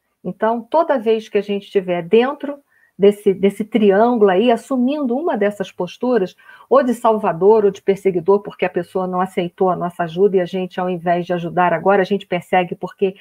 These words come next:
ela não aceitou que a gente se metesse na vida dela e fizesse exatamente o que é, o que a gente está mandando ela fazer,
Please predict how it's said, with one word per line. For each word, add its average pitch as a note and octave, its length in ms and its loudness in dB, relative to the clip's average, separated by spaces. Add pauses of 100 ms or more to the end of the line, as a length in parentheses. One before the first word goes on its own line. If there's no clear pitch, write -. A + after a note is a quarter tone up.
(340)
ela F3+ 220 -2
não C4 280 0
aceitou G#3 540 0
que - 80 -10
a F3+ 60 -4
gente F#3 260 -8
se F3+ 100 -8
metesse F3 520 -4
na E3+ 100 -4
vida F3 300 -4
dela D#3+ 400 -6 (360)
e F#3+ 100 0
fizesse F3+ 600 0
exatamente F3+ 720 -2
o - 20 -16
que - 180 -2
é, F3+ 320 0
o E3+ 120 -4
que - 120 -2
a F3+ 60 4
gente G#3 380 2
está E3 400 -2
mandando F#3 600 2
ela D#3+ 140 -4
fazer, F3+ 480 0